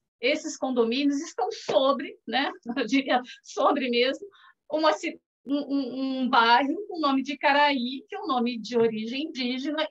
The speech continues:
e a maioria dos bairros, né, dos bairros em, em Niterói são de origem indígena, e, no entanto, a gente vai ter nomes, né, de condomínios sobreponte a esse, a essa origem, que são nomes importados. Não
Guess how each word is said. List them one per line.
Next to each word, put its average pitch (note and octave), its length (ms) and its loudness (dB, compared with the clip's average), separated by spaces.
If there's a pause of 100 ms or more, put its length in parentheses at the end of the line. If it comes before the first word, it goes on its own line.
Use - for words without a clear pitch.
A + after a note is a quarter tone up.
e - 40 -8
a D#4+ 100 -2
maioria D#4+ 420 0
dos C#4 180 -10
bairros, A3 520 -2
né, A#3+ 300 -2
dos F#3+ 240 -12
bairros G#3 520 -2
em, G#3 240 -10
em A3 120 -2
Niterói B3 460 -2
são G4 300 -6
de G#4 80 -2
origem B3+ 460 -2
indígena, C4 520 -4 (300)
e, D4 80 -6
no D#4 80 0
entanto, C#4 420 -2
a C#4 60 -2
gente C4+ 280 -4
vai B3 180 -6
ter B3+ 120 -6
nomes, A3+ 600 -6
né, A3 240 -6
de F#3+ 220 -16
condomínios B3+ 840 -2 (160)
sobreponte A#3+ 800 -4
a G#3 80 -2 (140)
esse, A3+ 500 -2 (400)
a A3+ 200 2
essa - 240 -2
origem, B3 540 -2
que - 120 -20
são C#4 160 -6
nomes A#3+ 360 -2
importados. A3 920 -4
Não D4 160 -2